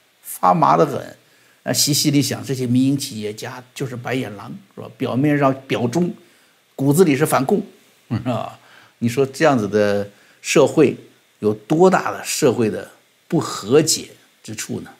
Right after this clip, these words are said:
另外呢，直播平台因为李书福提及六四就给封禁，也会让本来不知道什么是六四的人出于好奇的原因，从而得知六四的真相。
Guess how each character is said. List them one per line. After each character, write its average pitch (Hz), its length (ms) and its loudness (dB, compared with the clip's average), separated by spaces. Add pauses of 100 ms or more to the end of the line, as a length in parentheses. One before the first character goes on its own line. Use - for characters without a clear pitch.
(840)
另 185 120 4
外 185 140 4
呢， 113 140 2
直 143 240 -4
播 151 180 2
平 117 220 -2
台 110 180 -2
因 117 180 -2
为 113 200 2
李 101 100 -6
书 131 220 -4
福 113 180 -8
提 131 420 -4
及 107 360 -6
六 139 200 0
四 - 320 -2 (160)
就 - 160 -2
给 120 160 -6
封 147 300 -2
禁， 123 260 0
也 90 100 -8
会 135 180 -2
让 123 280 0
本 92 200 -8
来 107 120 -2
不 127 200 -2
知 180 140 2
道 170 160 2
什 104 200 -10
么 101 100 -10
是 120 160 -10
六 151 220 2
四 - 220 -4
的 101 100 -4
人 90 180 -12 (560)
出 - 180 0
于 175 40 4
好 156 300 2
奇 120 220 -2
的 104 100 2
原 85 200 -8
因， 85 220 -10 (160)
从 117 180 -4
而 107 60 2
得 113 300 -2
知 131 320 -4 (200)
六 123 200 0
四 - 180 -8
的 98 160 -12
真 117 200 -4
相。 117 200 -6